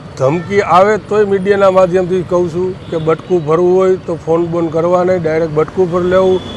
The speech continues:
તમારો ટાઈમ, તમારી અનુકૂળતા, અને તમે જસ્મીન માઢક અસલ પરશુરામના વંશજો હે, રાજગોર બ્રાહ્મણ છે, મૂળ વતન જસદણ, જેને જે કરવું હોય અડધી રાતે છૂટશે.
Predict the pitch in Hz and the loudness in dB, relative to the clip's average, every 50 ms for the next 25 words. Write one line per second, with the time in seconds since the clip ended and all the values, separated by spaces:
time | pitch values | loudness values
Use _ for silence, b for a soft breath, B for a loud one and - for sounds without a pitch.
0 | - - - 151 151 165 180 185 190 190 170 160 185 190 190 190 170 151 165 156 | -12 -4 -2 0 2 4 4 4 4 4 4 4 4 4 4 2 0 -2 -2 0
1 | 165 180 180 185 190 185 190 190 185 165 180 185 180 180 185 180 175 165 185 185 | 2 2 2 2 2 2 2 0 0 0 -2 0 0 2 0 2 2 2 2 2
2 | 170 151 131 147 170 165 - 190 208 208 196 185 175 175 175 175 151 185 190 180 | 0 0 0 0 -2 -2 0 0 0 0 0 -2 -2 0 0 2 2 2 2 2
3 | - - 170 160 - 185 180 170 - 175 175 175 - 196 190 185 185 185 185 180 | 0 -6 -8 -6 -2 -2 -4 -2 -2 -4 -4 -4 -4 -2 -2 0 0 0 0 0
4 | 170 160 165 180 202 185 - 226 226 214 233 226 214 220 240 B B B B B | 0 0 0 -2 -2 0 0 0 2 4 4 4 4 2 0 B B B B B
5 | - 151 160 180 170 170 165 180 165 143 147 165 185 208 220 220 226 226 175 202 | 0 2 4 4 4 2 0 0 0 2 2 4 4 4 4 4 4 4 4 6
6 | 226 233 214 175 160 175 185 185 180 175 170 170 151 165 160 160 147 160 196 226 | 6 6 6 4 2 2 2 2 2 2 0 0 -2 -2 -2 -2 0 2 2 2
7 | - 226 214 233 233 214 170 151 175 175 202 208 190 151 165 196 220 180 208 202 | 2 4 4 4 4 2 0 0 -2 0 0 -2 -2 0 0 0 0 0 -2 -2
8 | 196 196 202 202 196 190 196 202 202 233 226 214 196 180 160 202 208 185 - 240 | 0 0 0 0 0 -2 -2 -2 -2 -4 -2 0 -2 -2 -2 -4 -6 -6 -6 -6
9 | 254 254 208 - 185 | -6 -6 -6 -6 -8